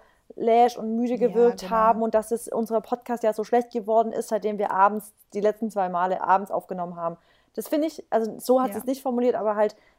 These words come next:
Speaker 1: dass unser Podcast halt viel mehr Wert, mehr Mehrwert bietet, wenn wir morgens aufnehmen. Stimmt, aber ich
Speaker 2: Ja,
Speaker 1: glaub
Speaker 2: aber wie
Speaker 1: wirklich,
Speaker 2: ges-
Speaker 1: wie du auch sagst, es lag einfach daran,
Speaker 2: Das
Speaker 1: dass
Speaker 2: lag,
Speaker 1: auch wir
Speaker 2: das,
Speaker 1: halt
Speaker 2: ja.
Speaker 1: einfach mal K O und kaputt und so sind.
Speaker 2: Genau.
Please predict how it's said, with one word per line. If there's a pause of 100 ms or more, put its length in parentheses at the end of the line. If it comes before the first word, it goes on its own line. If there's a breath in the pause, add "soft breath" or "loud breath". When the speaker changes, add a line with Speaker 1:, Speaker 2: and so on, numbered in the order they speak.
(240 soft breath)
Speaker 1:
dass
unser
Podcast
halt
viel
mehr
Wert, (400)
mehr
Mehrwert
bietet,
wenn
wir
morgens
aufnehmen. (880 soft breath)
Stimmt,
aber
ich
Speaker 2:
Ja,
Speaker 1:
glaub
Speaker 2:
aber
wie
Speaker 1:
wirklich,
Speaker 2:
ges-
Speaker 1:
wie
du
auch
sagst,
es
lag
einfach
daran,
Speaker 2:
Das
Speaker 1:
dass
Speaker 2:
lag, (120)
Speaker 1:
auch
wir
Speaker 2:
das,
Speaker 1:
halt
Speaker 2:
ja.
Speaker 1:
einfach
mal (560)
K
O
und
kaputt
und
so
sind.
Speaker 2:
Genau.